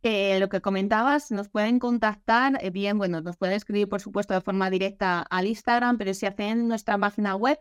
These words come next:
que es el strongmogespana punto com, tenéis, pues, bueno, el típico iconito de, de, de WhatsApp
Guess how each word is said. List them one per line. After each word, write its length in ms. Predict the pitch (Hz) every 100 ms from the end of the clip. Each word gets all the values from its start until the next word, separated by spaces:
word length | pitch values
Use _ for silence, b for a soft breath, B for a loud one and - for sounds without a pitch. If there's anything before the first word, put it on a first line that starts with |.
| _
que 160 | - 196
es 140 | 196
el 180 | 180 175
strongmogespana 1080 | 175 202 180 202 202 - 190 - 214 208 190
punto 320 | - 190 180
com, 260 | - 214 302 _ _ _ -
tenéis, 340 | 214 208 220
pues, 160 | 202 185
bueno, 200 | 185 170
el 120 | 170
típico 400 | 214 208 214 226
iconito 460 | 202 202 208 214 208
de, 400 | 196 196 196 -
de, 320 | 202 196 190
de 120 | 202
WhatsApp 500 | 202 214 214 247 277